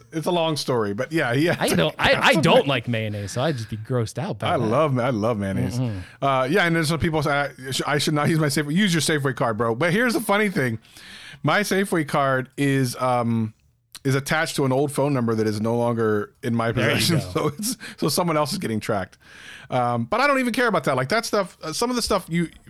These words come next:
Speaker 1: people will be okay with trading the convenience for a little bit of like,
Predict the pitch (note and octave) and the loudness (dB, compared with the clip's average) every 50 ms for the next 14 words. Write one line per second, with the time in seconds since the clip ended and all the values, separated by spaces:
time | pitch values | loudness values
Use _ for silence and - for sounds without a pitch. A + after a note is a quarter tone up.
0 | - - D3 - G3 F#3 F#3 F3 E3+ D#3 D3 D#3 D3+ C#3 C#3 C#3+ - E3 E3+ D#3+ | -18 -10 -4 -2 -2 0 2 2 2 2 2 2 2 0 0 -2 -2 -2 0 0
1 | C#3+ C3+ C#3+ - - D#3 D#3 D3+ C#3+ C3+ B2 A#2+ A#2 A2 - - - - - - | 0 -2 -4 -2 -2 0 0 2 2 0 0 -2 -4 -6 -10 -16 -20 -20 -20 -20
2 | - - - C3 C#3+ C3+ B2 C3 C#3 C#3 C3+ B2+ B2 - - - - B2+ A#2+ A#2 | -10 -6 -4 -2 0 0 0 2 2 2 2 0 0 -2 -6 -4 -2 0 0 2
3 | A2+ A#2 B2 B2+ B2 A#2 A#2+ A#2+ A#2 A#2 G#2+ G#2 A2+ A2 G#2+ G#2+ G#2+ G#2 | 2 2 2 0 0 0 0 0 0 0 0 0 0 0 0 0 -2 -4